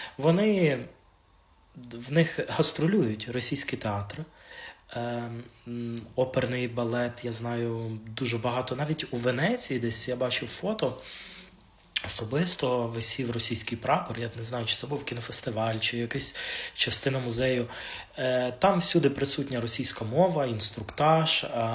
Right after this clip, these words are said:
аудіогайд, тобто тургіди. М, і вони, якщо поспілкуватися з італійцями, от вони такі пропутінські, для них Путін — це красавчик, і от, а нам треба відмовитись від наших територій.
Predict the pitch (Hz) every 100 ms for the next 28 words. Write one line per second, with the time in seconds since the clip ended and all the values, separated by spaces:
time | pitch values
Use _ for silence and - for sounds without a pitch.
0 | 120 123 113 117 110 151 156 151 - -
1 | 113 - 113 113 110 110 - 117 113 165
2 | 160 - - - - - - - - -
3 | - 62 60 62 62 - - - - -
4 | 131 120 135 131 220 269 214 127 - -
5 | 196 160 - 120 113 120 147 175 - 123
6 | 117 117 117 127 202 208 165 143 143 165
7 | 131 117 123 135 - - - 117 - 151
8 | 175 151 143 - 131 117 123 120 117 -
9 | 117 107 101 - 104 - 110 - 156 185
10 | - 160 - - - - - - - -
11 | 117 117 120 117 117 127 117 113 120 113
12 | 117 113 117 - 123 117 117 123 123 127
13 | 117 117 - - 117 120 113 - - 123
14 | 123 202 196 160